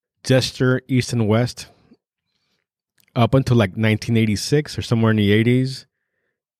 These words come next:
it had its own zip code, and then they got rid of it, and they just, the,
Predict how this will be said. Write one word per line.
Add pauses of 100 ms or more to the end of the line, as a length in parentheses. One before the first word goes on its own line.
(140)
it
had
its
own
zip
code, (680)
and
then
they
got
rid
of
it,
and
they
just,
the,